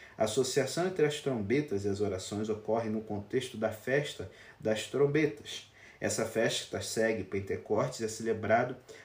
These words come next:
no primeiro dia do sétimo mês, o mês de Tisri, que no calendário hebraico pega o mês de setembro e outubro, tá certo? Esse é o ano novo judaico, o Rosh Hashanah. Então, por dez dias, nessa festa,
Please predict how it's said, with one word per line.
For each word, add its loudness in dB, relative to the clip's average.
no 2
primeiro 4
dia -2
do -4
sétimo -2
mês, 0
o -6
mês 0
de -2
Tisri, -2
que 2
no 2
calendário 2
hebraico -2
pega 2
o 0
mês 0
de -12
setembro -2
e 4
outubro, 0
tá -10
certo? -2
Esse 2
é 0
o 2
ano 6
novo 0
judaico, 4
o 0
Rosh -4
Hashanah. -6
Então, 6
por 2
dez 6
dias, -2
nessa -2
festa, -8